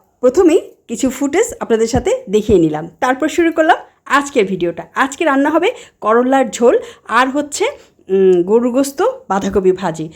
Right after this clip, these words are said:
যদিও গরুর গোস্তটা আমি আগেই বসিয়ে দিয়েছি, আর করলার ঝোল বসাচ্ছি। আর এই যে আরেকটা চুলায় বাঁধাকপি ভাজি করছি। করলার ঝোল রান্না করার জন্য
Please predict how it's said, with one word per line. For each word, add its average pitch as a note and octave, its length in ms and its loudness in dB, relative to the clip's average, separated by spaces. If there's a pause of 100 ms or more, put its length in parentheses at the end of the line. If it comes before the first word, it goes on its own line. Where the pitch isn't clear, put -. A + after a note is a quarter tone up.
(200)
যদিও E4+ 240 2
গরুর D#4+ 220 0
গোস্তটা E4 300 0
আমি E4 220 2
আগেই B3 280 0
বসিয়ে D4+ 320 -2
দিয়েছি, E4 360 -2 (360)
আর F#3+ 300 0
করলার A3 420 2
ঝোল A#3 220 0
বসাচ্ছি। B3+ 460 -2 (240)
আর E3+ 220 -4
এই G#3 120 -2
যে D#4+ 240 -4 (120)
আরেকটা G#3 340 0
চুলায় B3+ 300 0 (160)
বাঁধাকপি G3+ 360 2
ভাজি E3+ 260 -4
করছি। E3 420 -8 (480)
করলার G#3 360 2
ঝোল A3 240 0
রান্না A3+ 260 0
করার C#4 240 2
জন্য C#4+ 280 2